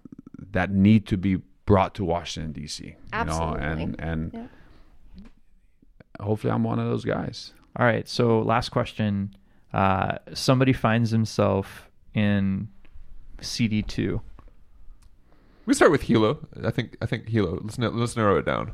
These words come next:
Speaker 3: That's fine.
Speaker 4: Yeah.
Speaker 3: Do you have, somebody finds themselves in Hilo and they're like, "I need a spot to grab lunch, dinner, whatever."
Speaker 2: Yeah.
Speaker 3: Where are you telling them to go?
Speaker 1: Lunch?
Speaker 3: Yeah.
Speaker 1: Cafe one hundred.
Speaker 3: That's
Speaker 1: Gotta
Speaker 3: really
Speaker 1: go and
Speaker 3: good.
Speaker 1: have the
Speaker 3: Yeah.
Speaker 1: Loco Moco.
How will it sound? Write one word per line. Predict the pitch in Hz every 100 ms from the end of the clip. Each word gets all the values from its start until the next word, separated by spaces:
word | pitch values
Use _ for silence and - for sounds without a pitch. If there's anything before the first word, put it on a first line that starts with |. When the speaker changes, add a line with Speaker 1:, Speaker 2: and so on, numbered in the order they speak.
| -
Speaker 3:
That's | 165 143
fine. | - - - - -
Speaker 4:
Yeah. | - - - - -
Speaker 3:
Do | 135
you | 160
have, | 151 151 131 113 107 107 - -
somebody | - 170
finds | - 139 127
themselves | 117 110 110 104
in | 101
Hilo | - 104 - 67
and | 62
they're | 107
like, | 107 104 -
"I | 113
need | 127
a | 113
spot | - - 101 98 - -
to | 104
grab | 101 98
lunch, | 107 127 123 117 120 -
dinner, | 107 104 104
whatever." | 104 98 98 - 117
Speaker 2:
Yeah. | -
Speaker 3:
Where |
are | 123
you | 127
telling | 127 117
them | 104
to | 104
go? | - 117 - - - - - - _ _ - - _ _ _ _ _ - _ - -
Speaker 1:
Lunch? | 110 160 170 - - - -
Speaker 3:
Yeah. | 107 95 - - - _ -
Speaker 1:
Cafe | 135 123 127
one | 110 95
hundred. | 87 80 - 85 _ _ -
Speaker 3:
That's | 98
Speaker 1:
Gotta | 120 117
Speaker 3:
really | 90 107
Speaker 1:
go |
and | 95
Speaker 3:
good. | 95
Speaker 1:
have | 92 87
the |
Speaker 3:
Yeah. | 85 82
Speaker 1:
Loco | -
Moco. | 76 73 - 82